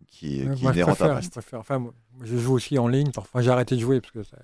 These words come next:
Speaker 2: quand je supporte pas perdre en ligne, c'est face à personne, c'est bizarre. Peut-être on va revenir sur Morlaix. Euh, ce qui m'intéresse, c'est, euh, euh, Morlaix, c'est à soixante kilomètres d'ici.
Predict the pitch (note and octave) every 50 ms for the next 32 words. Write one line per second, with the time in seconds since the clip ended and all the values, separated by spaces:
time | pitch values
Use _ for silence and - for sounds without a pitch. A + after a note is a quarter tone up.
0 | - _ - B2 A2 F#2+ - - - C3 - A#2+ - - B2+ A2+ - C3+ C3 A#2+
1 | A2 G#2+ A#2 B2+ C#3 D3 C#3+ - - _ _ _ _ _ _ _ _ _ _ B2+
2 | A#2+ - A#2+ - - A#2+ - - - B2+ C3 C#3 A#2+ - - - A#2 A2+ A2 A2
3 | A2+ A#2+ C3 A2 F#2+ - _ _ _ _ - _ _ _ _ _ _ - - -
4 | - - - _ _ _ _ _ _ D#3 D3 A3 G#3 G#3 G3 F3+ D#3+ F3+ F3+ F#3+
5 | G#3+ F#3 - F#3+ E3+ E3 E3+ E3+ D#3 F3+ F#3+ G#3 G#3 G#3 F#3+ E3+ D3 - - E3+
6 | D#3+ D3+ - E3 D#3 F#3+ A3 - - - - D#3 D3+ D3+ D3 D3 D3 C#3+ C#3 C3+
7 | C3+ C3 C3 B2+ B2+ B2+ B2+ B2 A#2+ A#2+ A#2+ A#2+ A#2 A#2 A#2 A#2 A#2 A2+ A2+ A2
8 | A2 A2 G#2+ A2+ B2+ C3+ C3 C3+ C#3 D3 C#3+ - - B2+ A2+ G#2 - C3 - C#3+
9 | C3 A#2+ - B2+ B2+ B2 B2 A#2 A#2+ A#2 - E3+ F3+ F#3+ G#3